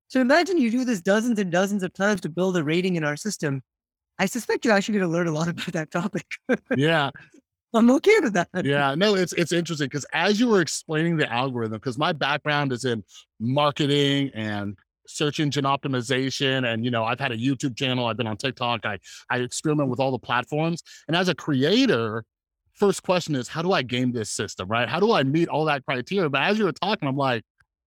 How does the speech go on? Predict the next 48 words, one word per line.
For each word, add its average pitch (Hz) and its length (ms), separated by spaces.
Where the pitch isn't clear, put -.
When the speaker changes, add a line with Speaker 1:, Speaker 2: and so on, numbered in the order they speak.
Speaker 2:
"Well, 139 100
I 135 40
guess 175 200
if 160 100
you 127 100
gamed 143 420
it, 127 120
you're 127 100
getting 127 240
quality 135 420
content," 135 640
right? 139 160
Speaker 1:
Exactly. 185 140
Speaker 2:
It's 156 100
like, 165 220
it's 156 100
like 165 140
if 139 80
my 147 120
son 156 320
was 127 140
trying 139 180
to, 139 80
like, 123 260
prank 170 280
me 131 120
by 120 120
eating 139 280
his 113 140
vegetables 110 540
or 117 60
something 135 260
like 120 200
that. 139 220
It's 110 120
like, 120 140
"Oh, 139 120
you 143 140
got 165 260
me." 135 140
<laughs> - 120
You 190 80
know, - 280
so, - 180
so 185 200
Speaker 1:
<laughs> 175 80
Speaker 2:
it, 175 240
it, 165 220